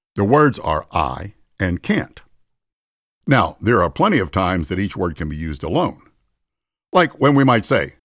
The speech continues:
"I like you," or, "I think you are a great friend." And we could say, "Elephants can't fly," without an airplane or something like that, because we know that some things really are impossible.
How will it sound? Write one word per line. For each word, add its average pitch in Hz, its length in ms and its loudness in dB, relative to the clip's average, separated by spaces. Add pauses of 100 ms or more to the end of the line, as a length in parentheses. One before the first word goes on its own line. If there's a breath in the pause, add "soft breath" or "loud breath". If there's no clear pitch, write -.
(480)
"I 110 260 4
like 196 300 -4
you," - 160 -16 (640)
or, 95 200 -2 (200)
"I 123 300 2
think 110 340 -4
you 165 120 -2
are 73 140 -4
a 71 60 -8
great 123 320 -2
friend." 87 360 -6 (960)
And 151 180 4
we 113 140 2
could 151 240 0
say, 82 320 -6 (300)
"Elephants 127 420 0 (220)
can't 123 340 -2
fly," 110 520 -4 (300)
without 101 220 0
an 80 80 -6
airplane 78 340 -8
or - 60 -16
something 80 300 -10
like - 220 -10
that, - 280 -2 (480)
because 180 260 2
we 139 120 4
know 160 180 6
that 123 120 -2
some 214 220 0
things 95 300 -2
really 101 260 2
are 73 200 -4
impossible. - 580 -4